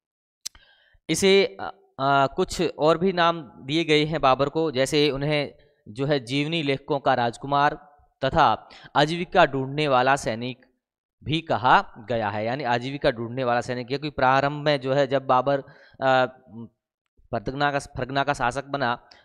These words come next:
लेकिन जब विद्रोहियों ने विद्रोह कर दिया जो, और फरगना में विद्रोह दबाने के लिए वो गया, तो जो है उसके हाथ से फरगना निकल गया, उस पर क-, कब्जा हो गया। लेकिन जब वो वापस सम-, सपन-, समरकंद वापस लौटता है,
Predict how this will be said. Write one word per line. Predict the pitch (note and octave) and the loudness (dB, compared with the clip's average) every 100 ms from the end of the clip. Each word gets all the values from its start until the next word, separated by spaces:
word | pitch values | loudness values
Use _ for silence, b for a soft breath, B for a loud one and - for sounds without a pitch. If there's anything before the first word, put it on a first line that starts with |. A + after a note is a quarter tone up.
| b | b
लेकिन | B2+ D3 C#3 | -6 -4 -2
जब | C#3 | -2
विद्रोहियों | B2+ B2 C3+ C#3+ | -2 -2 -2 0
ने | C#3+ | -2
विद्रोह | A#2+ B2 D3+ | -2 -2 -2
कर | C#3 B2 | -2 -2
दिया | C#3 C#3+ | 0 0
जो, | C3+ C3 C3 | 0 -2 -4
और | |
फरगना | C3 B2 B2 C#3 C#3 C3 b b b C3+ | -6 -10 -6 -2 -2 -4 b b b -2
में | C3 C3 | 0 0
विद्रोह | A2+ A#2+ C#3+ | -4 -4 -2
दबाने | B2+ B2+ C#3 D3 | 0 0 0 -2
के | C3+ | -6
लिए | C3+ | -4
वो | C3+ | -2
गया, | A#2+ C#3+ B2 G2 - _ _ _ _ - _ _ _ _ | 0 2 2 -2 -8 _ _ _ _ -20 _ _ _ _
तो | C3 C3+ C3+ | -2 -2 -2
जो | G2 B2+ | -4 -2
है | A#2+ C3 C#3+ - - | 0 0 0 -6 -18
उसके | B2+ - C#3+ C#3 - | -14 -4 -2 -2 -4
हाथ | - - A2+ | -14 -6 -4
से | - D3 | -2 -4
फरगना | C3+ A#2+ A#2+ C3+ | -4 -6 -4 -4
निकल | B2 C3 | -4 -4
गया, | B2 B2+ | 0 0
उस | C3 C3 | -2 -6
पर | B2 A2+ | -12 -14
क-, | - _ - - _ _ _ _ _ - | -18 _ -20 -20 _ _ _ _ _ -14
कब्जा | G#2+ C#3+ | -2 0
हो | C#3 | 0
गया। | B2 C3 B2+ | 0 0 -2
लेकिन | A#2+ C3 | -4 -4
जब | C3 B2+ | -4 0
वो | B2+ A#2 | 0 0
वापस | C3+ - | -2 -4
सम-, | A#2 | -10
सपन-, | - A#2+ C#3+ B2+ | -8 -6 -6 -8
समरकंद | B2+ C3 C3 C#3+ | -4 -4 -2 -2
वापस | A#2 A2 D3+ | -2 -2 -6
लौटता | C#3+ A#2+ A#2+ | -6 -4 -2
है, | B2 G2 | -2 -2